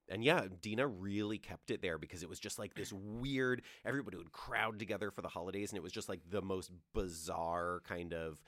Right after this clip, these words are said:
lo-fi kind of ragtag environment. And so, yeah, it was, like, a big shift when she moved to the,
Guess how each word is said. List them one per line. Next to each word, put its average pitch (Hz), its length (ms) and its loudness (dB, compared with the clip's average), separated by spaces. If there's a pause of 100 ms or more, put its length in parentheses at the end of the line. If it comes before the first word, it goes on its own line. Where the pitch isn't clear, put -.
(240)
lo-fi 90 1160 0 (460)
kind 90 200 -2
of 78 140 -4 (440)
ragtag 85 1000 -2
environment. 90 920 -2
And 107 160 -2
so, 98 440 4 (220)
yeah, 131 240 2
it 85 100 -6
was, 104 140 -4
like, 110 120 0
a 104 40 -4
big 123 200 -4
shift - 480 -2
when 87 220 -2
she 82 320 -4
moved 85 340 -6
to 95 80 -4
the, 78 460 -2